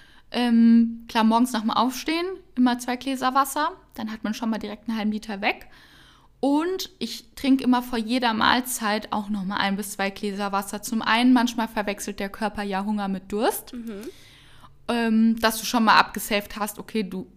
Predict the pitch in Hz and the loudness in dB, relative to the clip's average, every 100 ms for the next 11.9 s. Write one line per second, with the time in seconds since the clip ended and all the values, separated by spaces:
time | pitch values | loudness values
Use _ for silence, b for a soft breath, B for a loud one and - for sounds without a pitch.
0 | - - 202 170 - 180 196 - - _ | -16 -12 -10 -10 -6 -4 -6 -8 -20 _
1 | _ _ _ _ - - - - 196 226 | _ _ _ _ -20 -20 -16 -10 -4 2
2 | 240 208 190 - 196 220 - 208 190 208 | 2 2 -2 -2 0 -2 -2 -8 -8 -8
3 | 196 190 190 190 202 - 302 B B B | -8 -8 -10 -8 -8 -6 -8 B B B
4 | B B B - 254 277 285 277 - 220 | B B B 0 4 6 6 4 2 0
5 | 220 226 233 233 233 - _ _ _ _ | 2 4 4 2 -2 -16 _ _ _ _
6 | _ - - - 247 269 226 233 220 214 | _ -12 -8 -4 2 4 4 0 -4 -4
7 | 196 226 226 233 202 185 - 220 185 170 | -2 0 0 0 -6 -8 -4 -4 -4 -8
8 | 180 175 170 - 165 170 185 - b b | -10 -10 -10 -8 -6 -6 -10 -18 b b
9 | b b b b 190 180 180 170 - - | b b b b -8 -6 -6 -8 -8 2
10 | 226 247 247 202 208 240 226 247 247 240 | 4 4 2 2 2 2 0 0 0 0
11 | 233 233 226 226 - 226 208 185 - | -2 -2 -4 -6 -4 -4 -4 -10 -14